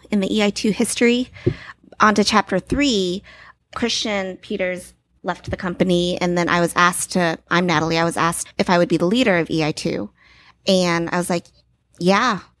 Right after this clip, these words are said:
I would love to." And this is where I admit I was a little bit conflicted because I was like, "Well, that's a lot of a time commitment."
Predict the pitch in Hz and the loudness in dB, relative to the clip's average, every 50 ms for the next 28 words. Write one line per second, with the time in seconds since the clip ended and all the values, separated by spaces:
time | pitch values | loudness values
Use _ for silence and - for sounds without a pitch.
0 | _ _ - 190 190 190 175 185 202 277 - - - 180 151 147 160 - _ - | _ _ -4 -2 0 0 2 2 2 0 0 -4 -4 -4 -4 -4 -6 -10 _ -6
1 | - - - - - _ _ _ _ _ _ _ _ _ _ _ - 202 214 262 | -6 -6 -6 -6 -10 _ _ _ _ _ _ _ _ _ _ _ -2 2 2 2
2 | 269 277 214 214 202 185 180 175 180 175 175 160 160 - - 175 180 180 202 208 | 2 2 2 4 6 6 6 4 2 2 2 2 2 2 2 2 2 4 2 2
3 | - 220 196 196 190 190 190 - - - 180 180 - - 202 - - 175 - - | 2 2 0 0 0 -2 -2 -4 -4 -6 -6 -4 0 -2 -2 2 2 0 0 0
4 | 190 - 185 180 180 180 185 175 170 - - 185 160 - _ _ - 175 - - | -2 -2 -2 -2 -2 -2 -4 -4 -4 -6 -6 -6 -6 -6 _ _ -10 -8 -4 -2
5 | 190 180 180 170 175 165 160 - - 175 165 170 160 - 156 160 147 - 151 139 | 0 2 2 2 2 0 -4 -4 -2 -2 -2 -2 -2 -4 -6 -6 -6 -6 -8 -8
6 | 143 151 | -8 -10